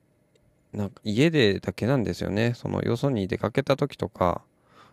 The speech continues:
もちろんそんなに大声出さないんですけど、ね、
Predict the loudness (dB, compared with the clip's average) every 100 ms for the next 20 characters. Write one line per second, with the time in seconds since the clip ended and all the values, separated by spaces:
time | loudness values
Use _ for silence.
0 | _ -4 -2 0 -2 -2 0 0 -2 -8
1 | _ _ _ -6 -4 0 0 -2 -4 -8
2 | -4 -4 -2 -4 -8 -10 -10 -8 -8 -2
3 | -2 -2 -8 _ -20 -20 -20 _ _ _
4 | _ _ _ _ _ _ _ _ _ _
5 | _ _ _ _ _ _ _ _ _ _
6 | _ _ -20 _ _ _ -12